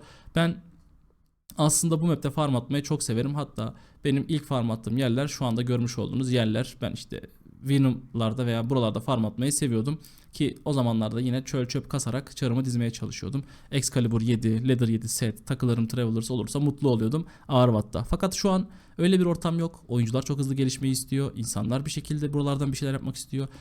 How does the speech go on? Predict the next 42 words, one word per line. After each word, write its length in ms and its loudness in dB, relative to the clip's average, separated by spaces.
Ve 140 4
oyun 400 2
Death 220 0
Valley 240 4
ile 320 -2
kapanmış 540 2
durumda. 360 -2
P 180 4
K'lar 300 -2
orada, 340 -2
farmın 420 -2
iyisi 360 -2
orada, 420 -2
etkinlikler 600 -6
orada. 380 -2
Kingdom'lara 460 0
bakıyorsun, 380 -2
hadi 280 -2
A 160 -4
F 180 -4
K 120 -4
exp 360 -6
veya 220 -4
para 200 -4
kasabileceğin 460 -2
bir 60 -2
ortam 340 -2
mevcut. 420 0
P 160 0
V 80 0
P 140 -4
tarafı 240 -6
zaten 180 -2
olmasa 360 0
da 40 -4
olur. 240 -2
Ama 300 2
Narun 200 4
Tower 280 0
gibi 180 0
bir 60 2
yerde 360 0